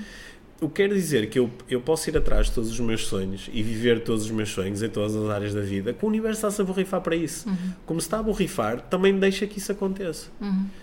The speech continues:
Speaker 1: Ah, agora estou a falar do universo quase como se fosse uma entidade, né? <laughs> Espero que ninguém esteja a ficar assustado. É.
Speaker 2: Sim.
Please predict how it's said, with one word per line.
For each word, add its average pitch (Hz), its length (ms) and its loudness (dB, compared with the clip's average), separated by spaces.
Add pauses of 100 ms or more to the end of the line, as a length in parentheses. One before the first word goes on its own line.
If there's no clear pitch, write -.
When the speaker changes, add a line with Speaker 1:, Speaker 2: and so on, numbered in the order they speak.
(260)
Speaker 1:
Ah, 113 100 -8
agora 120 160 -2
estou 135 120 -4
a - 20 -2
falar 127 220 -2
do 127 100 -2
universo 113 400 -4
quase 113 180 -8
como 113 140 -6
se - 60 -8
fosse - 200 -8
uma 104 100 -4
entidade, 95 540 -6 (560)
né? - 160 -6 (540)
<laughs> - 840 -10
Espero - 280 -10
que - 60 -10
ninguém 98 200 -4
esteja 98 300 -4
a - 20 -6
ficar 98 240 -8
assustado. 98 500 -8 (480)
É. - 180 -10
Speaker 2:
Sim. 214 360 -4